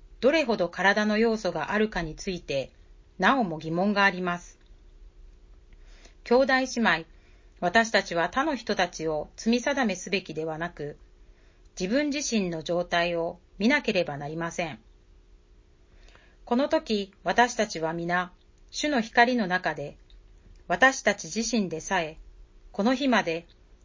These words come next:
わずか三十パーセントだけその霊によって生きており、残り七十パーセントは自分自身によって生きているかもしれないことを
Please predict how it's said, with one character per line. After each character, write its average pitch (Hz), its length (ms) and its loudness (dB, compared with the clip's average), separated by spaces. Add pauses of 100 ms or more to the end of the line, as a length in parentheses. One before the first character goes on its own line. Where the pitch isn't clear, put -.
わ 214 120 6
ず 190 120 0
か 160 300 -6
三 254 300 2
十 285 140 -4
パ 285 240 0
ー 285 60 -2
セ 294 140 -4
ン 269 40 -6
ト 208 100 -2
だ 170 140 2
け 165 340 -8
そ - 160 -8
の 220 120 2
霊 262 200 4
に 185 120 -2
よ 170 100 -2
っ - 40 -10
て 143 200 -10
生 - 80 -10
き 220 160 -2
て 175 100 -4
お 160 120 -6
り、 139 200 -14 (920)
残 190 260 4
り 190 280 -2
七 196 240 4
十 277 160 -2
パ 285 240 0
ー 285 40 -2
セ 277 180 0
ン 226 60 -2
ト 175 140 -2
は 151 220 -4 (300)
自 175 140 -6
分 277 200 0
自 269 140 -6
身 247 260 0
に 170 140 -4
よ 160 100 -2
っ 170 40 -8
て - 440 -4
生 247 100 -2
き 247 100 -14
て 202 140 2
い 185 60 -2
る 175 100 -6
か 175 140 -6
も 160 120 -6
し - 160 -8
れ 196 120 2
な 247 160 4
い 233 100 -2
こ 180 100 -6
と 165 180 -4
を 151 180 -8